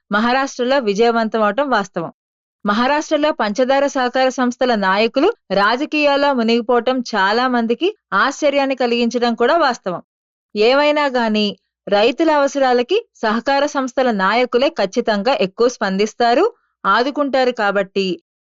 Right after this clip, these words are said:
వాళ్లే ఆ పని చేస్తే బావుంటుందని నా అభిప్రాయం. శక్తివంతమైన కంపెనీలు నియంత్రించే కన్నా పంచదార సహకార సంస్థల నాయకులే స్థానిక రాజకీయాల్ని నియంత్రించటం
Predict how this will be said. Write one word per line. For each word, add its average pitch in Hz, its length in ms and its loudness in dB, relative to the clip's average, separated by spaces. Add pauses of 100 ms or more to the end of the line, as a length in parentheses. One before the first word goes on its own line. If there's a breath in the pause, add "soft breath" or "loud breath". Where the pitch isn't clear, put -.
వాళ్లే 247 480 2 (120)
ఆ 240 80 0
పని 233 240 -2 (100)
చేస్తే 254 280 0
బావుంటుందని 220 760 0
నా 254 120 2
అభిప్రాయం. 180 640 -2 (540)
శక్తివంతమైన 302 840 0
కంపెనీలు 254 520 0
నియంత్రించే 247 640 2
కన్నా 208 420 0 (380 soft breath)
పంచదార 277 540 0
సహకార 277 540 -2
సంస్థల 269 460 -2
నాయకులే 247 500 2
స్థానిక 233 460 -2
రాజకీయాల్ని 240 640 0
నియంత్రించటం 214 680 -2